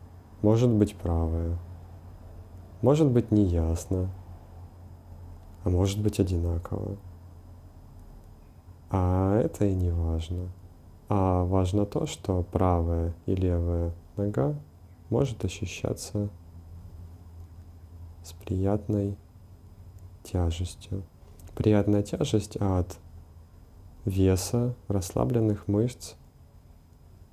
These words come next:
костей, сосудов. И одновременно с этим попробуй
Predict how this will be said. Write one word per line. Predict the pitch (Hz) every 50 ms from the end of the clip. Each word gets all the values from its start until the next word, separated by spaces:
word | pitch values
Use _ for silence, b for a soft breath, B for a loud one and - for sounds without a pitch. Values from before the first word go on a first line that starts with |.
| - - - - - - - - - - - - - - - -
костей, | - 92 87 - - - - - 98 98 98 101 101 - - - - - - - - - - - - - - - - - - - -
сосудов. | - - 104 101 - - - 92 87 85 85 85 87 85 - - - - - - - - - - - - - - - - - - - - - - - - - - - - - - - - - - - - - - - - - - b b b b b b b b b b b b b b b b b b - - - - - - - - - - - - - - - - -
И | - 110 104 101 101 101 98 98 98 95 95 95 92 92 90 90 85 82 87 - - - - - - - - - - - - - - - - - - - - -
одновременно | - 110 104 98 95 95 101 98 98 101 101 104
с | 107 - -
этим | 185 185 - - 104 98
попробуй | - 98 - - 120 123 123 117 113 107 104 101 101 98